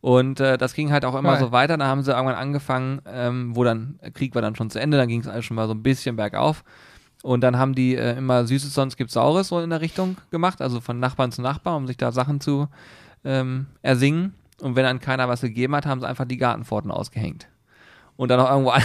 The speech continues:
Speaker 1: <laughs> irgendwo anders wieder eingehängt
Speaker 2: Ja.
Speaker 1: und so. Und diese Story hat er mir immer erzählt und er hat mir auch eine Sache aus der Kirche erzählt. Ich hoffe, man darf sowas im Podcast hier machen, aber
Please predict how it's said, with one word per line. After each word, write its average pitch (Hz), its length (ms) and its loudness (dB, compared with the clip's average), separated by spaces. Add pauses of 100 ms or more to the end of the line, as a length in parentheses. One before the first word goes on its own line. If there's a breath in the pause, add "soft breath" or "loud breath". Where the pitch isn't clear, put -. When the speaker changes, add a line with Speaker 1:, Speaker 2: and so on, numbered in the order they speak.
(140)
Speaker 1:
<laughs> 127 200 2
irgendwo 135 360 6
anders 139 340 6
wieder 139 220 8
eingehängt 139 560 6
Speaker 2:
Ja. 135 80 8
Speaker 1:
und 127 80 6
so. 117 260 6 (480 loud breath)
Und 139 140 2
diese 165 240 4
Story 151 240 4
hat 156 100 2
er 147 80 2
mir 139 140 2
immer 143 140 0
erzählt 135 380 0
und 143 120 -4
er 131 100 -8
hat 139 120 -8
mir 143 120 -2
auch 131 80 -4
eine 139 340 -4 (140)
Sache 143 260 -2
aus 127 120 -4
der 123 100 -2
Kirche 156 300 0
erzählt. 170 360 -6
Ich 127 100 -6
hoffe, 107 140 -2
man 107 140 0
darf 107 180 -4
sowas 110 200 -6
im 107 80 -6
Podcast 113 360 -6
hier 113 80 -6
machen, 113 300 -4
aber 104 220 -4